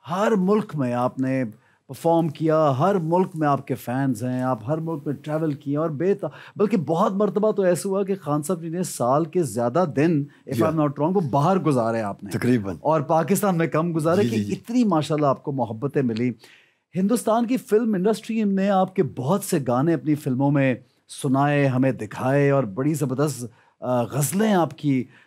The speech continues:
Speaker 1: तो उसके बारे में आप क्या कहेंगे, ये बताइए।
Speaker 2: असल में, अ, गज़ल को हमने स्पेशलाइज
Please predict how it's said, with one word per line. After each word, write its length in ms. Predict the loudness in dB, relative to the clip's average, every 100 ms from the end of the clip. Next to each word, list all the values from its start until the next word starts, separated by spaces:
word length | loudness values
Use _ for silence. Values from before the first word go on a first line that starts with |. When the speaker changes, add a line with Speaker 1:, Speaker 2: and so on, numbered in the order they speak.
| _
Speaker 1:
तो 80 | -4
उसके 340 | 0 0 0
बारे 260 | 0 2 4
में 100 | 2
आप 120 | 0
क्या 180 | -2 -4
कहेंगे, 280 | -4 -6 -2
ये 160 | 0
बताइए। 400 | 0 -2 -8 -14 _ _ _ -6
Speaker 2:
असल 260 | -2 0 2
में, 400 | 4 4 2 0
अ, 20 | -6 _ _ _ _ _ _ _ 0 2 2 2 2 0
गज़ल 480 | 2 4 4 4
को 420 | 2 2 4 4 2
हमने 400 | 0 2 2 0
स्पेशलाइज 680 | -2 -2 0 0 0 -4